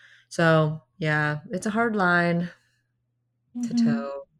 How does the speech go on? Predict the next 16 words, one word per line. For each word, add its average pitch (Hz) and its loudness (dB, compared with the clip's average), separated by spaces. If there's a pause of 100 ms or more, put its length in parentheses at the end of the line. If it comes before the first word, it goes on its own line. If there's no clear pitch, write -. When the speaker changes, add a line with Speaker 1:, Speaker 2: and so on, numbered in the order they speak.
(420)
Speaker 2:
Yes, 208 -6
indeed. 185 -6
But 208 -6
as 214 -6
is 214 -4
with 185 -4 (600)
all 240 4
different 226 -2
aspects 208 -8
of 196 -8
relationships, 196 -6
but 202 -4
just 202 -6
like 196 -2
you're 185 -6
saying, 196 -10